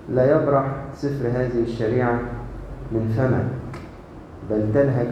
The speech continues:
فيه نهارا وليلا. هذه الكلمات اللي أنا، التي أنا موصيك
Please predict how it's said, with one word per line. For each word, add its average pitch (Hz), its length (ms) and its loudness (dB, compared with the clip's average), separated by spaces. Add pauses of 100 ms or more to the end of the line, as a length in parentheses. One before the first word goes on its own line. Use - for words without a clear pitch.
فيه 131 360 2 (1160)
نهارا 120 460 4
وليلا. 110 340 2 (560)
هذه 143 300 6
الكلمات 139 560 4
اللي 135 140 2
أنا، 135 380 0 (160)
التي 139 300 2
أنا 139 140 4
موصيك 135 420 2